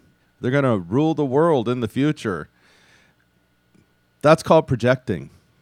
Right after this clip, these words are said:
And today we're gonna talk about a subject that I've been asked about several times via email,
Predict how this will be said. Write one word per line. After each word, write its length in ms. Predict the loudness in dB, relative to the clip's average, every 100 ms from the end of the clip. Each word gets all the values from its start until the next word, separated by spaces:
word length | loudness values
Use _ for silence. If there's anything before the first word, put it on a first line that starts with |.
| _ _ _ _ _ _ _ 0
And 440 | 2 4 2 0
today 280 | 0 4 4
we're 120 | 4
gonna 180 | 2 -2
talk 320 | 0 0 0
about 420 | -2 0 0 -2
a 60 | -4
subject 380 | -2 -2 -4 -6
that 100 | -6
I've 100 | -4
been 140 | -2
asked 420 | 0 0 -2 -12 -10
about 320 | -4 -4 -4
several 260 | -4 -4
times 420 | -4 -2 -2 -4 -6
via 220 | -6 -6
email, 460 | -4 -6 -4 -6 -8